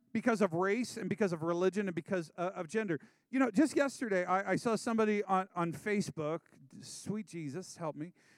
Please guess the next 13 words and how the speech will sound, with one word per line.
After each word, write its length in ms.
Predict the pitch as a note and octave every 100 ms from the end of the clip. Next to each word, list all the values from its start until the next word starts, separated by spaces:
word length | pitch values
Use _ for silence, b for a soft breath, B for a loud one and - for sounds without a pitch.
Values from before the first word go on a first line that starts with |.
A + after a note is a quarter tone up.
| b b b b b _ _ _ _ _ _ _ _ _ _ _ _ _ _ _ -
that, 280 | F#3 A#3 A3+ - - F#3
that 220 | A#3+ G3+
began 320 | A3+ C4 C4+
to 100 | B3+
say, 340 | - B3 A#3 A3+
you 80 | G#3+
know, 200 | G#3+ G#3+ -
"Oh, 260 | B3 A3+
if 140 | F#3+ C4+
Islam 540 | B3 C4+ A#3 F#3 E3
is 240 | D#3 - - - F#3
a 80 |
Christian, 400 | - D#4 - -